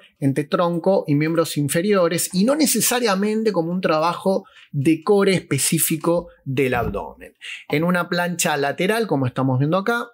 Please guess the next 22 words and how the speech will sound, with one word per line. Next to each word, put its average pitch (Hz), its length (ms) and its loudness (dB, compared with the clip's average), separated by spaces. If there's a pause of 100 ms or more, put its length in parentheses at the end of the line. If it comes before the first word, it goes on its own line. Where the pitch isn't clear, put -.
(180)
va 139 60 -4
a - 20 -10
estar 139 160 -4
trabajando 131 520 -2
también 180 260 0
el 160 60 2
recto 143 240 -2
abdominal, 185 540 -2
los 131 280 -4
oblicuos, 202 640 0 (640)
los 220 340 4
oblicuos 180 500 2
y 151 140 2
el 175 140 -2
cuadrado 151 500 2
lumbar 147 500 0
para 143 180 -2
evitar 135 540 -2
este 139 340 -2
tipo 139 360 2
de 127 80 0
inclinación. 101 800 -4